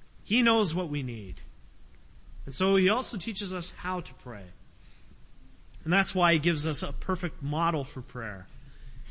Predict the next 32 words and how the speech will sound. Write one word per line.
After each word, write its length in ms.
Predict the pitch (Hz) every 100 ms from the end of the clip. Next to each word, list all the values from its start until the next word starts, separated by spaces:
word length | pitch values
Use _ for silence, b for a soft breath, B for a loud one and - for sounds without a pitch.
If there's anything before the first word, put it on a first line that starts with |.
| -
You 60 | 143
see 160 | 196
that 140 | 190 175
in 120 | 165
our 280 | 160 143 131 -
third 360 | - 190 160 -
point. 300 | 139 110 - - - - - - - - - - - - - - -
Well, 100 | 135
we 100 | 151
noted 300 | 180 196 180
right 160 | 185 208
at 120 | 170
the 60 |
beginning 360 | 151 160 214 175
that 160 | 160 -
prayer 480 | - 220 185 185 - B B B
doesn't 360 | 208 233 254 233
come 280 | 202 220
naturally 540 | 202 202 220 - 226 180
to 240 | - 160
us. 200 | 143 127
And 100 | 165
so 480 | - 240 247 220 208 B B B
there's 260 | 214 208 -
this 260 | 214 -
need 420 | 196 220 285 294
for 160 | 196 233
instruction 720 | 202 170 - 269 269 - 180
about 260 | 180 196 196
how 360 | 165 220 220
to 160 | 220 -
pray. 380 | - 294 202